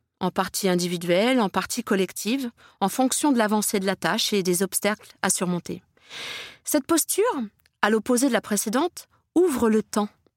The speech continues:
et le laisse travailler. Vous évitez de donner la réponse, voire d'évaluer. Vous provoquez des discussions entre les élèves. Vous favorisez la recherche des références ou outils nécessaires.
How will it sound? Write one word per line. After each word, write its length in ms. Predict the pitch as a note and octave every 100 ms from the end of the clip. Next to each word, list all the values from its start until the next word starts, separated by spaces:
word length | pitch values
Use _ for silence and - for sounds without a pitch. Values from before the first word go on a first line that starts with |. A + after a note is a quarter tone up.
| -
et 80 | G3
le 120 | G3+
laisse 280 | G3+ A3 -
travailler. 500 | - F#3 F3 E3 E3+ _ _ _ - - - - -
Vous 180 | B3
évitez 320 | D4+ D#4+ F4 G4
de 100 | C4
donner 240 | B3 B3
la 120 | B3
réponse, 540 | A#3+ A3+ F#3+ F#3+ - -
voire 420 | F3 F3 G3+ G#3
d'évaluer. 520 | G3 F#3 F#3 E3 E3+ - _ _ _ _ _ _
Vous 100 | G#3+
provoquez 520 | G3+ A#3+ A3+ A3+ C4+
des 120 | A#3
discussions 640 | G3 G#3+ - B3 - G3 F#3
entre 220 | F3 G3
les 180 | F#3 G3+
élèves. 340 | G3+ E3+ E3 - _ _ - - -
Vous 120 | - A3+
favorisez 540 | C#4+ B3+ C4 C#4 C#4+
la 120 | C4+
recherche 360 | B3+ B3+ C4 A3+
des 100 | A#3+
références 600 | A#3+ - B3 G3 G3+ -
ou 40 |
outils 300 | G#3 G#3+ -
nécessaires. 680 | G#3 G3+ G#3+ - E3+ F3 -